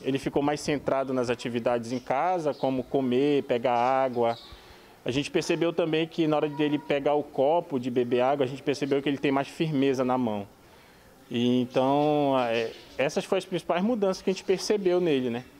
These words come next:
Assim, dentro de casa, né? Que antigamente ele ficava muito desfocado. Tudo que a gente pedia pra ele, ele não fazia, não atendia. Ele não tinha muito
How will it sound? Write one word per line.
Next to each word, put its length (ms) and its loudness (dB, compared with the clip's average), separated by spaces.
Assim, 280 -2
dentro 160 0
de 100 -8
casa, 400 -2
né? 140 -8
Que 80 0
antigamente 480 0
ele 160 0
ficava 240 -2
muito 200 -2
desfocado. 800 0
Tudo 160 -2
que 80 0
a 40 0
gente 200 -2
pedia 300 0
pra 200 0
ele, 320 0
ele 140 0
não 120 0
fazia, 680 -2
não 160 0
atendia. 840 -2
Ele 100 -2
não 160 0
tinha 320 -2
muito 880 0